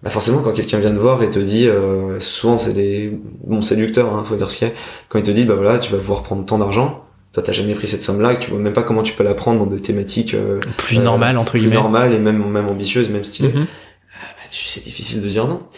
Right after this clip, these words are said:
Speaker 1: Alors, mais par contre, ce que je peux dire, c'est qu'il y a des limites à tout ça, parce que soit au bout d'un moment, t'en as marre, ce qui a été mon cas, et t'arrêtes, genre juste, et ça peut venir vite, hein. Moi, souvent, c'était ce genre de truc, au bout d'un mois, tu te dis, bon, euh,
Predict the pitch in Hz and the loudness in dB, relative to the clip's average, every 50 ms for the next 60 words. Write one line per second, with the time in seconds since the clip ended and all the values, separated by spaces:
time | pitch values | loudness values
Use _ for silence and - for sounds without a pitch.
0 | - - - - - 107 107 107 107 117 113 110 113 110 - 113 120 - - 170 | -16 -16 -6 0 2 2 4 4 4 4 4 6 4 4 4 2 0 0 0 -2
1 | 170 - - - - 123 113 - 113 110 123 147 - - 110 - 117 107 107 104 | -4 -2 -2 -2 0 0 0 2 2 2 2 2 0 0 0 2 0 2 0 0
2 | 104 117 123 123 131 135 131 - - - - 107 101 - - - 147 156 - 120 | 0 2 2 2 2 2 0 -2 -4 -4 -6 -6 -4 -4 -2 0 0 0 0 0
3 | - - - 101 101 - - - - - - 147 139 135 127 123 123 135 131 - | -2 0 -2 -2 -2 -4 -10 -14 -10 -4 0 2 4 4 4 4 4 2 2 2
4 | 110 107 104 107 117 120 120 - - - 101 101 - 98 101 101 101 - 110 117 | 2 2 2 2 2 0 0 -2 -2 0 0 0 0 0 -2 -2 0 0 0 0
5 | 127 - - - - 110 104 110 107 - - - - - 104 101 98 107 120 127 | 0 -2 -8 -6 -4 0 0 2 0 0 -2 -6 -8 -6 -6 -4 -2 -2 -2 -2
6 | - - - 117 104 110 113 117 117 110 110 107 110 107 101 104 104 98 - 101 | 0 0 0 2 2 4 4 4 4 2 2 0 -2 -2 -2 -2 0 0 0 -2
7 | 107 107 107 - 107 101 101 98 - - 101 101 101 98 - - - - 104 101 | -2 -4 -2 -2 -2 -2 0 0 0 0 0 0 0 0 -2 -4 -4 -4 -4 -4
8 | 98 95 101 101 101 107 107 107 - - 104 101 104 104 101 98 | -4 -4 -4 -4 -6 -6 -8 -8 -8 -8 -6 -6 -6 -6 -6 -8